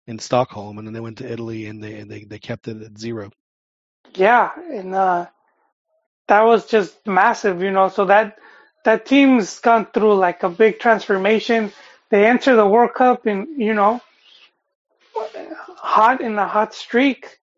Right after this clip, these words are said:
Speaker 1: Well,
Speaker 2: I
Speaker 1: you know,
Speaker 2: think
Speaker 1: they, like Mexico, they, they both had the same mentality,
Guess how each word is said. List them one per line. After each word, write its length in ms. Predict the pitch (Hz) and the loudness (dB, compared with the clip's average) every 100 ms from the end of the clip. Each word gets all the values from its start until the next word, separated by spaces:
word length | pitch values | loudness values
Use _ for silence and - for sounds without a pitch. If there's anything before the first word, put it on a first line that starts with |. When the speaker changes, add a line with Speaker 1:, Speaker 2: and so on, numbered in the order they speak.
| _ _ _ - | _ _ _ -4
Speaker 1:
Well, 240 | 131 151 | -2 -2
Speaker 2:
I 80 | 220 | -4
Speaker 1:
you 80 | 123 | -2
know, 80 | 123 | 0
Speaker 2:
think 340 | 226 214 139 - - | 0 -2 -8 -16 -14
Speaker 1:
they, 60 | 127 | -8
like 240 | 127 135 135 | -2 -2 -2
Mexico, 600 | 139 - - - 120 135 | -4 -4 -8 -4 -4 -4
they, 160 | 120 117 | -6 -6
they 200 | 120 120 | -6 -6
both 540 | 117 127 139 _ _ _ _ _ _ _ _ | -2 -4 -4 _ _ _ _ _ _ _ _
had 180 | - 123 | -8 -6
the 100 | 113 | -8
same 600 | - 127 120 120 120 120 - _ _ _ _ _ _ _ | -10 -8 -8 -8 -10 -16 -20 _ _ _ _ _ _ _
mentality, 640 | 117 113 131 131 113 117 | -12 -6 -2 -2 -4 -8